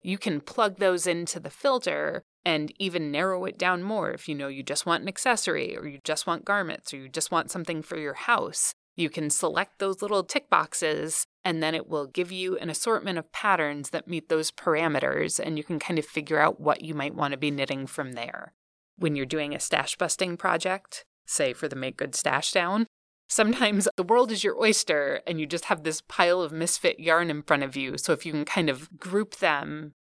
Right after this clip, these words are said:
into little stacks of yarn that you find aesthetically appealing together, and then maybe do a little bit of math to try and figure out what your total cumulative yardage is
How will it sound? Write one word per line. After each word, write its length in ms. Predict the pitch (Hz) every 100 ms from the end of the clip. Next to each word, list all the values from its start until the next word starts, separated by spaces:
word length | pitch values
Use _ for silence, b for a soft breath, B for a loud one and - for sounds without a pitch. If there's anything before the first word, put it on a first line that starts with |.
| -
into 320 | 185 156 143
little 280 | 151 202 202
stacks 500 | - 202 175 - -
of 140 | 160
yarn 360 | 156 147 151 151
that 180 | - -
you 100 | 156
find 360 | 165 143 139
aesthetically 580 | - - 170 165 160 165
appealing 420 | 139 240 208 170
together, 600 | 170 160 143 139 131 139 -
and 120 | 196 180
then 120 | 165
maybe 220 | 156 160
do 160 | 151 170
a 20 |
little 220 | 165 165
bit 180 | 143 156
of 160 | 139 175
math 540 | 180 175 135 160 - _ -
to 80 | 185
try 180 | - 156
and 120 | 147
figure 300 | 170 151 147
out 180 | 151 151
what 180 | 143
your 120 | 139 -
total 440 | - 233 196 165
cumulative 920 | - - 302 262 165 143 135 139 - -
yardage 520 | 160 135 131 139 -
is 500 | 139 131 127 151 -